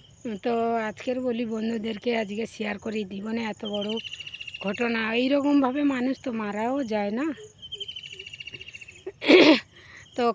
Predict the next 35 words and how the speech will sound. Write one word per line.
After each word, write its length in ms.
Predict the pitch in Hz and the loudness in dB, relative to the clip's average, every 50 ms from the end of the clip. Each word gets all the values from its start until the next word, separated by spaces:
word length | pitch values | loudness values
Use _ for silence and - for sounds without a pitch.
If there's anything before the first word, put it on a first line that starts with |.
| - | 0
কাছে 240 | 247 233 226 - 294 269 220 | -2 -2 0 2 2 2 4
জল 160 | 240 233 240 254 | 4 4 4 4
বোতলও 440 | 240 240 254 247 - 269 269 277 294 269 - | 4 2 0 2 2 2 4 4 2 2 0
ছিল, 160 | - - 247 254 254 254 247 233 | 0 2 4 4 6 4 4 2
আমার 200 | 220 226 247 262 | -2 -2 -4 -4
বোতলের 480 | 240 240 240 - - 269 254 254 269 226 | -4 -4 -4 -2 0 0 0 0 0 -2
জল 220 | 202 254 254 254 262 240 | -2 -2 0 0 -2 -2
সে 180 | - - 269 262 254 233 - - | -2 2 4 4 4 2 2 -2
সবাই 260 | 262 247 262 285 285 294 | -4 -4 -2 -2 0 0
জল 200 | 247 247 240 226 233 240 | 0 0 0 0 0 -2
দিচ্ছে, 300 | 240 233 - - - 254 233 214 | -4 -6 -6 -4 -4 -2 -2 -2
জল 180 | 226 220 220 226 | -2 -4 -6 -6
দিচ্ছে। 300 | 226 240 220 - - 233 214 - - - - - - - - - - - - - - - - - - - | -6 -8 -8 -8 -10 -10 -12 -12 -16 -20 -20 -20 -20 -20 -20 -20 -20 -20 -20 -20 -20 -20 -20 -20 -14 -8
তো 100 | - 247 240 240 240 240 226 220 - - | -4 -2 0 0 0 0 -2 -2 -4 -4
সবাই 240 | 220 208 226 233 247 233 226 208 | -4 -2 0 0 0 0 0 -2
অনেক 180 | 208 220 240 240 | -2 -4 -4 -4
আমাকে 340 | 240 226 220 220 214 214 226 226 214 | -6 -6 -6 -6 -6 -4 -4 -4 -4
উপকার 340 | 190 - 233 202 - 226 220 202 - | -4 -6 -8 -6 -6 -8 -8 -6 -6
করেছে 280 | 226 214 214 208 - - 226 | -6 -6 -6 -6 -6 -6 -4
বলে 160 | 226 226 233 240 220 | -2 -2 -2 -2 -2
আমি 120 | 233 240 220 202 | -2 -4 -4 -6
আজকের, 300 | 190 - - - 226 214 226 196 208 226 220 - - - 226 | -8 -10 -10 -8 -6 -6 -6 -6 -8 -12 -14 -14 -12 -10 -8
এ, 40 | 214 208 196 190 - - | -6 -6 -6 -8 -10 -8
সত্যি 320 | - 220 - - - 247 240 - - | -8 -8 -8 -8 -8 -6 -6 -6 -6
সুস্থ 300 | - 233 214 - - - 247 240 220 185 | -6 -8 -8 -8 -8 -6 -4 -2 -2 -2
হয়ে 180 | 208 208 220 226 - | -4 -4 -6 -6 -8
তোমাদের 320 | 226 220 214 202 196 214 - - | -6 -6 -6 -6 -8 -10 -10 -10
সাথে 220 | 214 202 - - 220 214 208 - | -10 -10 -8 -8 -8 -8 -8 -10
কথা 260 | 220 214 190 - 220 214 | -10 -10 -8 -8 -8 -8
বলতে 260 | 208 202 190 196 226 | -8 -8 -10 -10 -10
পারছি 400 | 202 214 208 202 - - - - 220 220 - - - - - - - - - - - 254 208 | -8 -8 -8 -8 -10 -12 -10 -10 -10 -10 -10 -14 -20 -20 -20 -20 -20 -20 -20 -14 -10 -8 -6
আর 140 | 202 196 196 196 202 | -6 -6 -6 -6 -6
আমার 160 | 202 208 214 202 - | -6 -6 -8 -8 -6
কষ্টের 380 | 233 226 240 - - 233 220 208 - | -4 -4 -4 -6 -6 -8 -8 -6 -6
কথাগুলো 460 | 226 202 - - 208 208 214 214 208 | -6 -6 -6 -8 -8 -8 -8 -8 -8